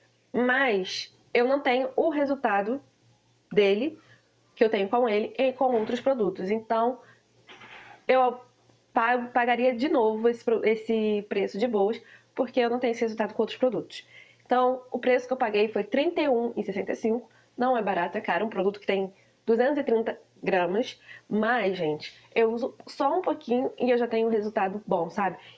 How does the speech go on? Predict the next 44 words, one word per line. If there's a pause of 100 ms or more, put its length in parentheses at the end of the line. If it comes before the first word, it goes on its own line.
Então,
assim,
ele
dura
bastante.
Por
mais
que
ele
tenha
só
um
pouquinho
de
produto,
ele
dura
muito, (480)
né?
Eu (140)
comprei
ele
assim
que
eu
pintei
o
cabelo, (320)
em
março
do
ano
passado. (640)
E
ele, (600)
agora
que
ele (360)
tá
na
metade
do
produto. (200)
Então,